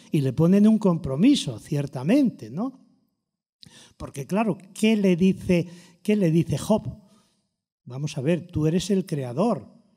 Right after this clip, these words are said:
tú eres una persona justa, pero ¿cómo me tratas de esa manera?", ¿no? Y recuerdan que tenía tres amigos, el que iban a consolarle.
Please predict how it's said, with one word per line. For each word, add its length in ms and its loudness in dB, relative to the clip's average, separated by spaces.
tú 100 -16
eres 220 -4
una 220 0
persona 440 -4
justa, 500 -4
pero 200 -12
¿cómo 240 -2
me 160 2
tratas 540 -2
de 300 -2
esa 240 -6
manera?", 560 -2
¿no? 240 -6
Y 240 0
recuerdan 500 -2
que 140 -6
tenía 420 -2
tres 240 -6
amigos, 560 -2
el 400 -6
que 160 -4
iban 260 2
a 80 -2
consolarle. 880 -8